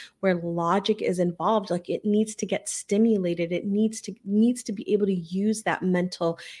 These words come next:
energy, because if it's not, what's gonna happen is we're gonna get into an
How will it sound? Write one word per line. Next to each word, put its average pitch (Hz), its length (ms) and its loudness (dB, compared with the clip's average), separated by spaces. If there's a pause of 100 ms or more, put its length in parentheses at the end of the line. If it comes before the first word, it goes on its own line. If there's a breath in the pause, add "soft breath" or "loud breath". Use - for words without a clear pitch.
(160 loud breath)
energy, 254 540 0
because 190 300 -4
if 196 120 -4
it's 185 280 -4
not, 208 500 4 (380 loud breath)
what's - 160 -8
gonna 254 160 2
happen 226 340 0
is 190 160 -2
we're 190 120 0
gonna 190 180 -2
get 185 180 -2
into 190 300 -6
an 175 100 -4